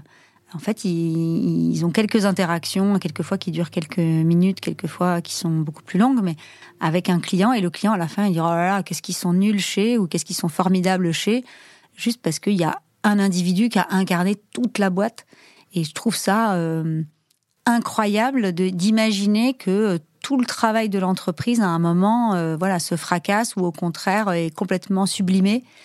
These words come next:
par, euh, l'incarnation d'un individu pendant un temps donné. Donc je trouve que c'est le commerce, la relation client, les, les, les gens qui sont la front, euh, front line de, de la marque,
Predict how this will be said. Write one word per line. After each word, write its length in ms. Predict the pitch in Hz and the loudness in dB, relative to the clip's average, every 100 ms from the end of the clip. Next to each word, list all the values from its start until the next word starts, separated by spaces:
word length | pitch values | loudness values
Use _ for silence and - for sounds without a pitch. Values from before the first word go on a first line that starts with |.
| - _ _ | -20 _ _
par, 320 | - 185 220 190 | 0 0 0 0
euh, 320 | 170 165 165 | 0 0 0
l'incarnation 720 | 175 190 208 196 190 180 226 | 2 2 2 2 0 0 0
d'un 160 | 214 202 | 0 2
individu 600 | 196 185 185 180 190 226 | 2 2 0 2 2 2
pendant 280 | 202 180 175 | 2 2 2
un 120 | 165 | 0
temps 160 | 180 | 0
donné. 280 | 190 170 170 - _ - - _ - | 0 0 -4 -10 _ -20 -20 _ -6
Donc 140 | 160 | -4
je 120 | 147 165 | -2 -4
trouve 420 | - 240 240 - - | -2 0 0 -4 -4
que 340 | 190 208 220 | -2 0 0
c'est 560 | - 175 165 160 160 160 - _ - - | -2 -4 -2 -2 -2 -4 -8 _ -20 -8
le 120 | 170 | -6
commerce, 500 | 156 185 185 220 - | 0 2 4 2 0
la 80 | 170 | -4
relation 360 | 165 165 - 160 | -2 -2 -2 -4
client, 400 | - 180 202 220 | -2 0 2 2
les, 260 | 175 160 | 0 -2
les, 280 | 165 165 165 | -2 -4 -4
les 140 | 165 | -2
gens 200 | 160 190 | 2 2
qui 180 | 202 175 | 2 -4
sont 280 | - - 202 | -4 0 0
la 160 | 175 151 | 0 -2
front, 300 | - 208 202 | -2 -2 0
euh, 220 | 170 165 165 | -2 -4 -6
front 220 | - 185 202 | -4 -2 0
line 260 | 202 196 | 2 2
de, 320 | 170 165 160 160 | 2 0 -2 -2
de 120 | 175 | 0
la 160 | 170 | 0
marque, 380 | 165 196 226 - | 2 0 -2 -8